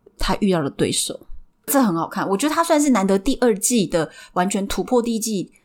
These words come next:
里面，你会觉得第一季都已经拍得这么好看，他第二季会不会就是不怎么样？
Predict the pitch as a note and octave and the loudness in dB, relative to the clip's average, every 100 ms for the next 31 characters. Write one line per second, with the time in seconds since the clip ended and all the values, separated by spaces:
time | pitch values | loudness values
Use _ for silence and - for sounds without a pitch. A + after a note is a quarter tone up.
0 | _ E3+ E3 A3+ E3+ A#3+ G#3+ F#3+ F#3+ F#3 | _ -4 0 2 2 0 0 0 0 -4
1 | - - D4 C#4+ C#4 G#3+ G3+ A3 A#3+ A3 | -12 0 2 4 2 2 0 0 0 0
2 | F3+ - F#3+ G#3 C#4 C4 B3 A3+ A#3 G3+ | 0 -2 -2 0 2 2 0 0 0 0
3 | G3+ F#3+ F#3+ - A#3 - - D3 | -2 -2 -8 -6 -6 -6 -4 -4